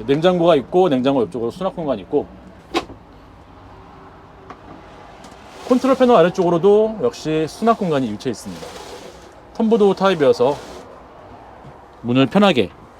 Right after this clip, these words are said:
열고 닫을 수가 있게끔 되어 있고요. 아래쪽에도 수납 공간, 수납 공간이 굉장히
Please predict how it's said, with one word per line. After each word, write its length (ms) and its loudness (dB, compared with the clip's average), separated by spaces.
열고 600 4
닫을 220 -2
수가 200 -4
있게끔 300 -8
되어 120 -6
있고요. 280 -6
아래쪽에도 480 -4
수납 260 -2
공간, 400 0
수납 280 0
공간이 400 2
굉장히 800 0